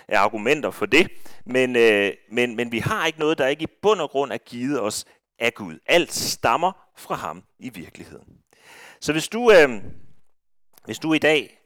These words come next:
føler dig magtesløs, hvis du i dag sidder her, og du føler dig ude af stand til for alvor at forandre din egen situation eller gøre forskel for mennesker omkring dig,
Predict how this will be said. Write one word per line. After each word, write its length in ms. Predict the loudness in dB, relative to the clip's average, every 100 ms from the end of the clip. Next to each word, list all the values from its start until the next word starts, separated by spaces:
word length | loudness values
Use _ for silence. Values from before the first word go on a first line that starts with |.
| _
føler 440 | -10 0 2 2
dig 280 | 0 -2 -4 _ _ _ _
magtesløs, 840 | -4 -2 -2 -10 -12 -14 -16 -18 -18 -18 -18 -20 -20 _ _ _ _ _
hvis 160 | -6 -6
du 100 | -2
i 60 | 6
dag 220 | 6 6
sidder 320 | 2 2 2
her, 260 | 4 2 2
og 200 | -2 -6
du 100 | -6
føler 400 | -2 0 2 2
dig 440 | 0 0 -4 -6 -14 _ _ -10
ude 240 | -2 2
af 60 | 2
stand 280 | 2 0 0 -18 -20 -12
til 260 | -2 0 0
for 220 | -2 0
alvor 500 | 4 4 4 0 -4 -12 _ _ _ _ _ _ _ _ -2
at 280 | 2 0 -2
forandre 540 | -4 0 0 0 -4
din 180 | -4 -6
egen 460 | 0 0 -2 -6 -16
situation 800 | -14 -10 -8 -8 -2 0 0 -2
eller 160 | -10 -8
gøre 180 | -8 -6
forskel 500 | -4 -6 -6 -12 -12 _
for 140 | -14
mennesker 380 | -10 -10 -12 -18
omkring 400 | -18 -8 -8 -8
dig, 120 | -18